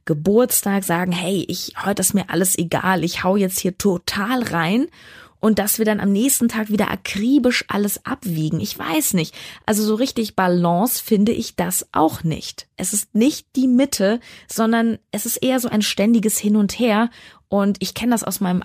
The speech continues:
eigenen Leben, das ist oft richtig anstrengend. Und ich habe mich fast das ganze Jahr zweitausendsiebzehn, als es schon No Time to Eat gab, auch gefragt,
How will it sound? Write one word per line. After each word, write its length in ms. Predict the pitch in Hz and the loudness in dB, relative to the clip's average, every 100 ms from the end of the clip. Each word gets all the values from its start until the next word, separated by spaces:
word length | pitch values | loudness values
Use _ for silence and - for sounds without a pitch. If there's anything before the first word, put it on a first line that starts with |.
| - | -2
eigenen 400 | 202 214 196 185 | -2 2 4 4
Leben, 400 | 180 214 196 185 | 4 4 2 0
das 180 | 175 | -2
ist 180 | - - | -6 -6
oft 300 | 170 180 - | -6 -8 -8
richtig 340 | 180 - 175 - | -8 -6 -8 -8
anstrengend. 540 | 180 - 185 - - _ _ _ _ _ _ _ _ _ _ | -8 -8 -12 -14 -20 _ _ _ _ _ _ _ _ _ _
Und 360 | 208 214 208 - | 0 2 0 -6
ich 220 | - 208 | -4 -2
habe 220 | 214 269 262 | 0 2 4
mich 200 | 233 - | 2 0
fast 240 | 220 - | -4 -2
das 160 | 196 - | -2 0
ganze 340 | 196 254 220 | 2 2 2
Jahr 300 | 202 185 202 | 0 0 -2
zweitausendsiebzehn, 1040 | - 180 185 180 180 165 220 - - 160 | -2 -2 -2 0 0 2 0 0 -2 -2
als 200 | - 165 | -2 -2
es 140 | 180 - | -2 0
schon 240 | 180 180 180 - - - | 2 2 0 -8 -20 0
No 220 | 190 208 | 4 4
Time 260 | 214 190 190 | 2 0 0
to 140 | 208 | 0
Eat 220 | - 170 | -2 -4
gab, 300 | - 180 202 | -4 -4 -2
auch 160 | - 180 | -4 -6
gefragt, 640 | 175 - - 175 196 - | -8 -6 -4 -2 -2 -6